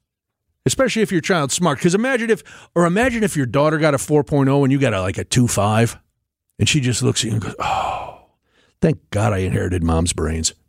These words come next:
because you are, uh, you're kind of embarrassing me. I, I'm not gonna, I'm not gonna lie to you. That two five,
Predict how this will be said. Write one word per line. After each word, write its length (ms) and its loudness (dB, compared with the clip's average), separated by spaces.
because 360 -4
you 180 0
are, 240 0
uh, 400 -4
you're 140 0
kind 180 2
of 80 -4
embarrassing 500 -4
me. 200 -20
I, 240 2
I'm 180 0
not 160 0
gonna, 320 -8
I'm 340 -20
not 120 2
gonna 160 -2
lie 260 2
to 60 2
you. 280 2
That 220 -6
two 160 2
five, 540 0